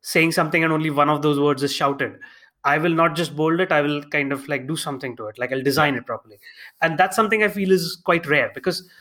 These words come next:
Speaker 1: um, it's fairly easy to just kind of bold something and increase the size. But I think you should treat it as, like, a, uh, something specific, like, something special,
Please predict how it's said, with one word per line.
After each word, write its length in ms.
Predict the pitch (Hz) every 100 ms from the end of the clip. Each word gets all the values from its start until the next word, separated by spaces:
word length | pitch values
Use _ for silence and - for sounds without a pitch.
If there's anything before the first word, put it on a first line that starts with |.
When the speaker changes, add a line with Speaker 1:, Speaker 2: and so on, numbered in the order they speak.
| _ _ _ _ - 160
Speaker 1:
um, 400 | 143 139 147 - -
it's 160 | 190 -
fairly 240 | 214 226
easy 320 | 185 160 190
to 120 | 190
just 260 | 160 170 -
kind 180 | 175 165
of 120 | 151
bold 220 | 147 156
something 320 | 156 147 147
and 80 | 143
increase 300 | 135 139 131
the 80 | 127
size. 420 | - 117 - - _ _ _ -
But 160 | 139 - - _ _ _ _ _ _ _ _ -
I 160 | 151
think 220 | 160 180 165
you 80 |
should 340 | 160 180 151 - _
treat 300 | - 165 170
it 160 | 151 151
as, 400 | 135 120 - -
like, 200 | 135 120
a, 100 | 123 _ _ _ _ - _ _ -
uh, 220 | 127 117
something 320 | 117 151 147 135
specific, 480 | - 156 127 117 123
like, 140 | 120
something 260 | 135 123 123
special, 360 | 185 - 120